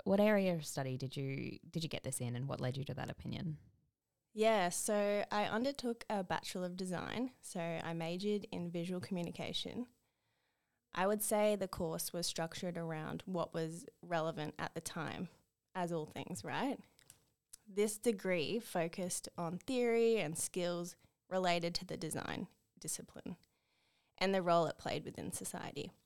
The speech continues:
Speaker 2: particularly within a business context. So the subjects and assignments were centered around things like program learning, as in the Adobe suite, when I say program learning, 'cause that means <laughs> something totally different today.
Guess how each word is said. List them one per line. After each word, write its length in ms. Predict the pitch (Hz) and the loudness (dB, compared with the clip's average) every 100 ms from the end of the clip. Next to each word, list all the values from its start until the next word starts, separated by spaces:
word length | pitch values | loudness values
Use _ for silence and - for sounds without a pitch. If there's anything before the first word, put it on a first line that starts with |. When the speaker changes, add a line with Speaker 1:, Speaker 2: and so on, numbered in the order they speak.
| _ - _ _ - | _ -20 _ _ -10
Speaker 2:
particularly 720 | 208 262 262 370 392 392 392 - - | -2 -2 2 2 4 2 0 -4 2
within 240 | 233 220 | 4 4
a 60 | 196 | 2
business 480 | 170 180 214 240 - | 2 0 2 0 0
context. 640 | 262 254 294 349 - - _ _ _ _ _ _ _ - | 2 2 2 -2 -6 -14 _ _ _ _ _ _ _ -2
So 120 | 247 | 6
the 100 | 247 | 6
subjects 600 | - 240 233 277 285 - | 6 6 6 4 2 4
and 80 | 302 | 2
assignments 680 | 285 208 185 185 180 - - | 4 2 2 2 0 -2 -2
were 200 | 175 180 | -2 0
centered 420 | - 170 196 190 | 0 0 0 0
around 320 | 180 165 170 | 0 -2 -2
things 260 | 165 156 - | -4 -4 -4
like 200 | - - | -6 -2
program 420 | 185 180 180 170 | -2 0 -2 -2
learning, 460 | 156 156 160 185 - _ _ _ - - - _ _ _ _ - | -4 -6 -6 -6 -8 _ _ _ -20 -20 -20 _ _ _ _ -4
as 160 | 185 170 | -2 0
in 160 | 170 | -2
the 120 | 165 160 | -2 -2
Adobe 400 | 160 170 156 - | -2 -2 -2 -4
suite, 400 | - 147 127 - - _ - | -4 -2 -4 -6 -20 _ -12
when 200 | - - _ 160 | -10 -10 _ -8
I 80 | |
say 180 | 165 - | -6 -6
program 480 | 170 156 - - - | -8 -10 -8 -8 -8
learning, 380 | - - 202 220 - - _ _ _ _ - | -10 -8 -8 -10 -14 -20 _ _ _ _ -12
'cause 140 | - 185 | -4 0
that 140 | 160 | 0
means 180 | 170 151 | 0 -4
<laughs> 0 | |
something 460 | - - - 165 - | -6 -6 -6 -6 -4
totally 300 | 175 170 175 | -6 -6 -6
different 300 | 170 170 160 | -4 -4 -2
today. 380 | 175 156 269 | 0 0 0